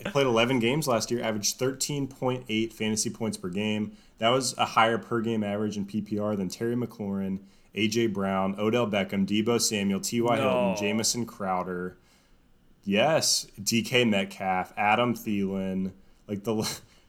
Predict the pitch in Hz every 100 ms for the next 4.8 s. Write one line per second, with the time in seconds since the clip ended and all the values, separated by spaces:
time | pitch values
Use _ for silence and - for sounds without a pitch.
0 | - 123 104 - - - 175 131 117 127
1 | 104 - 120 110 131 123 131 127 - 135
2 | 131 120 123 - 117 110 - 107 107 101
3 | - 107 101 127 160 180 139 - 123 123
4 | 120 117 131 131 101 98 117